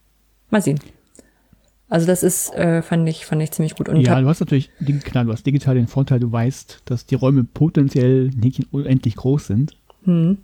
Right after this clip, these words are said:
Speaker 2: Ne, du
Speaker 1: Ja.
Speaker 2: weißt, was, also
Speaker 1: Ja.
Speaker 2: weißt schon, was wo möglich ist. Das weißt du vielleicht vor Ort nicht unbedingt immer.
Speaker 1: Mhm.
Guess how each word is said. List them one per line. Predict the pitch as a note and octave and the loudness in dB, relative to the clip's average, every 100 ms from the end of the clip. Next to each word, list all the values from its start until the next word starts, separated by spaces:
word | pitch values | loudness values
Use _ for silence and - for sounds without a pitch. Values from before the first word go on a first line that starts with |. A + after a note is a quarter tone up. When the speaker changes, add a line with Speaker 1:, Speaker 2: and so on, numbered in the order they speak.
| - _ - | -12 _ 0
Speaker 2:
Ne, | B2 | 0
du | C3 | 2
Speaker 1:
Ja. | |
Speaker 2:
weißt, | A2+ A2 - | 0 -2 -2
was, | A#2 - - | -4 -6 -6
also | - A2 A#2 - | -2 0 -2 -4
Speaker 1:
Ja. | E3 D#3+ | -2 0
Speaker 2:
weißt | B2+ - | 0 0
schon, | B2+ A#2+ | 0 2
was | A#2 A#2+ | 0 2
wo | |
möglich | A#2 C3 G#2 G#2 | 2 2 0 -4
ist. | A2 | -6
Das | G2 | -4
weißt | A#2+ - | -4 -4
du | G#2+ | -6
vielleicht | A2 G#2+ - | -6 -6 -6
vor | - | -6
Ort | A2 A2+ | -6 -4
nicht | B2+ | -4
unbedingt | G#2+ G2 G#2 | -4 -6 -8
immer. | - G#2+ G#2+ _ _ - | -8 -8 -10 _ _ 0
Speaker 1:
Mhm. | E3 D#3+ E3+ | 2 2 0